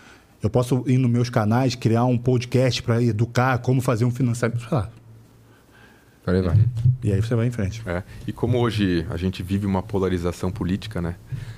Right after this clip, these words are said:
Speaker 3: A gente acaba tendo, muitas vezes, questionamentos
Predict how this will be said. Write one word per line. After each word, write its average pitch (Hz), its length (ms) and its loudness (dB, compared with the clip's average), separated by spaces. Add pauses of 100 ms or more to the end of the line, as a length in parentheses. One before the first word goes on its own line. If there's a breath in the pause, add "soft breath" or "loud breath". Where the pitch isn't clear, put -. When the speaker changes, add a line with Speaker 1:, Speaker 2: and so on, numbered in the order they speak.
(360 loud breath)
Speaker 3:
A 87 100 -4
gente 87 240 -4
acaba 92 300 -2
tendo, 98 920 0
muitas 101 520 2
vezes, 101 240 0
questionamentos 107 1200 0